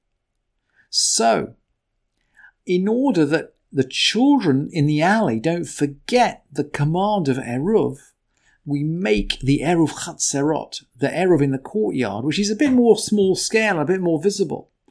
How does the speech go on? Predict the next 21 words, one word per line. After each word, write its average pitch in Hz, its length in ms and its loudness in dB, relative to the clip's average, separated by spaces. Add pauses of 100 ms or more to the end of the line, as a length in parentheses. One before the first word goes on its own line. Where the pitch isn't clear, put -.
(280)
than 147 160 2
the, 147 260 2 (380)
than 147 180 4
the 139 60 0
Shituf 139 640 -4
in 135 40 0
the 123 140 2
alley. 110 340 -6 (160)
We 147 140 0
make 220 640 -2
the 147 240 -2
Eruv 220 320 6
in 147 120 0
the 143 80 -2
courtyard 143 720 -2 (240)
so - 460 2
the 165 100 -2
children 170 680 -2
know 180 400 4
and 139 180 -6
understand 151 920 -4